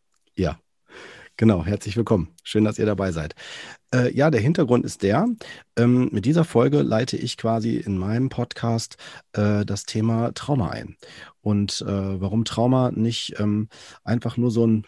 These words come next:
ja, so ein, so ein, so ein eng gefasster Begriff ist, sondern wirklich, ähm, so, ja, differenziert, so weitläufig und so weiter ist aus meiner Sicht. Und dann, ähm, ja, habe ich mir gedacht, die Personen, die mich jetzt schon kennen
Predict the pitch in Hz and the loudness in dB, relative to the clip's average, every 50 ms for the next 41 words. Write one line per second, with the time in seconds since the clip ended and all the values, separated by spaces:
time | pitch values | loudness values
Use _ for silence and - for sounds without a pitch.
0 | - 87 82 92 113 113 101 - - 101 101 98 95 104 101 104 98 104 101 - | -10 -8 -4 -2 -2 -4 -4 -6 -6 -4 -4 -2 -2 -2 -2 -2 -2 -2 -2 -2
1 | - 101 110 127 127 - - 123 120 - - 98 90 92 98 107 139 - - 127 | 0 0 2 2 2 0 0 -2 -2 -2 -4 -4 -2 0 2 2 2 2 2 -2
2 | - - 104 110 110 107 104 101 107 113 - - 117 110 - - - - 98 104 | 0 2 2 2 4 2 2 2 2 0 2 2 2 0 0 -4 -2 0 2 2
3 | 104 104 - - - - - - - - 90 87 85 95 120 131 135 143 143 131 | 2 0 -2 -10 -18 -18 -18 -18 -14 -10 -8 -6 0 4 6 6 6 6 4 2
4 | - _ - - - - _ _ - 127 127 135 123 120 - - 113 117 117 - | 0 _ -20 -20 -20 -20 _ _ 0 2 2 2 0 -2 -2 -2 -2 -2 -2 -2
5 | - - 123 127 131 123 - - 113 101 107 107 120 - 117 117 110 110 104 - | 0 2 4 4 4 4 4 0 2 4 4 2 4 4 6 4 4 4 0 -2
6 | - 113 - - 104 101 107 123 - - 92 92 139 165 - - - - - - | -2 -2 0 0 0 2 2 2 2 2 4 4 4 2 0 -6 -14 -18 -18 -18
7 | - - - 101 98 - 107 104 107 110 104 92 107 127 - - 104 101 101 101 | -16 -8 -6 -4 -2 0 2 2 4 4 4 2 0 0 0 2 2 2 2 2
8 | 101 101 101 98 - - - 98 95 95 95 95 92 95 - 101 113 113 113 110 | 2 2 2 0 0 0 0 0 2 2 0 0 0 -2 0 2 2 2 2 0
9 | - 113 107 101 101 90 123 165 - - - - - 110 - 117 110 104 123 117 | 0 0 2 2 2 4 2 2 2 -2 -12 -6 -6 -2 2 2 2 4 4 4
10 | 104 107 110 120 - 139 139 - - 135 131 - 135 135 135 143 139 | 4 4 4 4 4 2 0 2 0 0 2 4 6 6 6 4 2